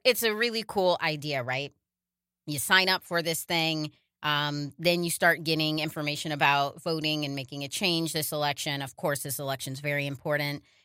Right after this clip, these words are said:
And, um, it's a nice way to do it. Get you in with the, um, the talent. And then, you know, once you're there, kind of make sure everybody's, um, y-, uh, registered to vote and sort of thinking about making change and,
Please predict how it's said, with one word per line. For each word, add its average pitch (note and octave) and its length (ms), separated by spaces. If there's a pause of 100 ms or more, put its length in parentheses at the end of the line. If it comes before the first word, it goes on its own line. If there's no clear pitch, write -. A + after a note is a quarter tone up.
(160)
And, D3 480
um, C#3+ 580 (140)
it's - 160
a G#3+ 40
nice G#3+ 220
way G#3+ 120
to G3+ 80
do F3 200
it. D3+ 160
Get F3 240
you A3 160
in F3 320
with E3 220
the, D#3+ 320
um, D3+ 560
the E3 80
talent. E3+ 500 (300)
And D#3+ 200
then, D#3 600
you E3 140
know, C#3 200
once D#3 360
you're E3 80
there, D3+ 540
kind D#3 180
of B2+ 80
make D3+ 160
sure D3 300
everybody's, C#3+ 760
um, C3+ 540 (440)
y-, D#3 120 (100)
uh, E3 80
registered E3+ 480
to D3+ 80
vote E3 420
and D3 320
sort D3+ 280
of D3 240 (300)
thinking F#3 360
about D3 340
making E3 440
change G#3+ 880
and, D3+ 480